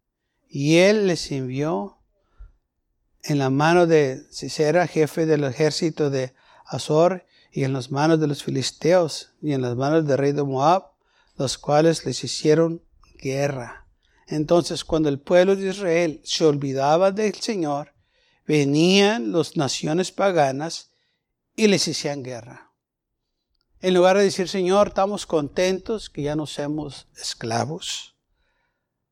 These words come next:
Te damos gracias porque nos sacaste de allá". Mire, cuando uno está dando gracias a Dios todo el tiempo, está consciente,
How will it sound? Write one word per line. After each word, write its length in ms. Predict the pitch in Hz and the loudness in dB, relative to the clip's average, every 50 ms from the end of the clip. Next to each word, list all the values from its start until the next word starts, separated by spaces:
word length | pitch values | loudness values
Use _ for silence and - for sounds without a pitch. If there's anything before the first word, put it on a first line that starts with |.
| _ _ _ _ _ _ | _ _ _ _ _ _
Te 120 | - 185 | 0 2
damos 320 | 180 180 175 175 160 131 - | 4 4 4 2 -4 -6 -4
gracias 500 | 175 160 160 175 175 - - - 143 - | -2 0 0 0 0 0 -2 -4 -6 -8
porque 320 | - - 139 - - 143 | -8 -12 -12 -10 -10 -10
nos 140 | 135 135 - | -8 -8 -8
sacaste 480 | - 123 - - 151 156 151 - 160 147 | -10 -10 -6 -2 -4 -4 -4 -4 -10 -8
de 160 | 135 143 131 | -6 -6 -6
allá". 340 | 123 123 131 143 165 196 - - _ _ _ _ _ _ _ _ _ _ _ _ _ _ - | -6 -6 -10 -14 -16 -18 -20 -20 _ _ _ _ _ _ _ _ _ _ _ _ _ _ -4
Mire, 240 | - 226 226 214 | 0 2 2 4
cuando 300 | 202 - 214 196 180 180 | 4 4 4 2 2 0
uno 340 | 190 220 254 302 311 302 285 | 0 0 2 2 2 2 2
está 800 | 254 - - - - - - 208 214 220 220 220 220 - - _ _ _ _ _ _ | 0 0 -4 -8 -6 -4 0 0 2 2 2 0 -2 -6 -12 _ _ _ _ _ _
dando 320 | - 190 185 185 190 190 | 2 4 4 4 2 0
gracias 400 | 175 175 180 165 - 196 170 - | 0 0 0 -2 -2 -6 -10 -10
a 80 | 143 131 | -10 -8
Dios 540 | 131 143 139 143 143 139 127 - - - - | -8 -6 -6 -6 -6 -6 -8 -8 -10 -10 -4
todo 140 | - 165 160 | 0 2 2
el 100 | 160 156 | 2 0
tiempo, 320 | - - 170 156 160 - | -2 -4 -4 -4 -4 -4
está 160 | 147 - 180 185 | -2 -2 -2 0
consciente, 840 | - 254 214 156 - - 196 196 208 220 226 _ - - - _ | 0 -2 -2 -2 -2 -2 -2 -2 -2 -2 -4 _ -12 -14 -14 _